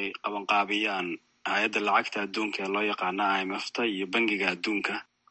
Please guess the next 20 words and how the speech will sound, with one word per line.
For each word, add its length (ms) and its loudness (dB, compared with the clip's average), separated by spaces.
oo 140 2
inta 180 -2
badan 300 -2
sanad 260 0
walba 220 0
si 160 0
wada 160 2
jira 320 2
ay 160 -8
xilliga 320 0
guga 320 -2
ay 180 0
u 160 4
abaabulaan, 640 2
oo 80 -2
spring 320 0
meetings 400 0
baa 180 -4
loo 140 2
yaqaanaa. 520 0